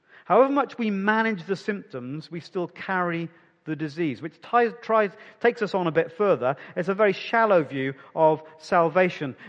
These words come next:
The epidemic of sin in our lives can no more be cured by washing your hands before lunch than it can by conformity to any other rule,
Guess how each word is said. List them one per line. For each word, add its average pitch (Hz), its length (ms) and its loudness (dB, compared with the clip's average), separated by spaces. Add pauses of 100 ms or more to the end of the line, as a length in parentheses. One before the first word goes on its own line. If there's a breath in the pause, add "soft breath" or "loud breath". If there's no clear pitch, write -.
The 202 140 -2
epidemic 247 680 2
of 202 140 0
sin 214 300 0
in 196 200 0
our 170 220 2
lives 160 400 0
can 190 480 -2
no 254 260 4
more 247 240 2
be 202 140 -4
cured 208 340 -4
by 185 140 2
washing 175 400 -2
your 170 100 0
hands 160 260 -4
before 147 380 -6
lunch 139 320 -4 (600)
than 165 120 -6
it 170 100 -8
can 175 220 -4
by 170 140 2
conformity 170 680 -6
to 175 180 -6
any 175 180 -4
other 180 160 -2
rule, 120 340 -8